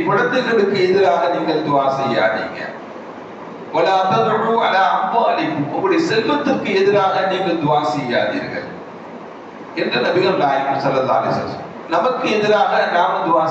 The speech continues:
செய்வதுனா என்ன? நம்முடைய செல்வத்திற்கு எதிராக நாம் துவா செய்வதுனா என்ன? நம்முடைய பிள்ளைகளுக்கு எதிராக நாம் துவா செய்வதுனா என்ன? அப்படின்னா, நாம் வந்து நம்முடைய வா-, வா-, நம்ம கோபத்தில் வரக்கூடிய சில வார்த்தைகள்,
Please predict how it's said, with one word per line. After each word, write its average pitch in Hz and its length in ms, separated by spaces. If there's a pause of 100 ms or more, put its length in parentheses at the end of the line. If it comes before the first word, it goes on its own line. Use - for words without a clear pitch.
செய்வதுனா 139 580
என்ன? 127 380 (640)
நம்முடைய 208 300
செல்வத்திற்கு 233 640
எதிராக 202 380
நாம் 202 340
துவா 175 340
செய்வதுனா 143 480
என்ன? 131 500 (380)
நம்முடைய 202 280
பிள்ளைகளுக்கு 240 640
எதிராக 214 400
நாம் 190 420
துவா 196 120 (160)
செய்வதுனா 165 460
என்ன? 139 520 (400)
அப்படின்னா, - 420 (760)
நாம் 180 320
வந்து 185 340
நம்முடைய 165 640
வா-, - 380
வா-, - 420
நம்ம - 340
கோபத்தில் 202 560
வரக்கூடிய 165 460
சில - 220
வார்த்தைகள், 135 760